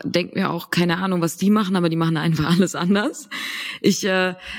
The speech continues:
die hatten ja schon über einen längeren Zeitraum hinweg ihr Animus-Projekt, ähm,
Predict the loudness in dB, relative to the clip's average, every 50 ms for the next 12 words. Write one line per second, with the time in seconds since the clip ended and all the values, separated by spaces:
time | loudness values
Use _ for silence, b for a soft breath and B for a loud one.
0 | -12 B -8 0 2 4 4 4 4 4 4 4 4 4 2 0 2 2 2 2
1 | 2 2 2 2 2 2 2 0 0 0 0 0 -2 -2 0 0 0 0 -2 -2
2 | -2 0 0 2 0 0 0 2 0 0 0 0 0 2 4 4 4 4 2 0
3 | -2 0 2 4 4 2 2 -2 -6 -10 -8 -4 -2 0 0 2 0 0 0 -2
4 | -2 -2 -2 -2 -4 -6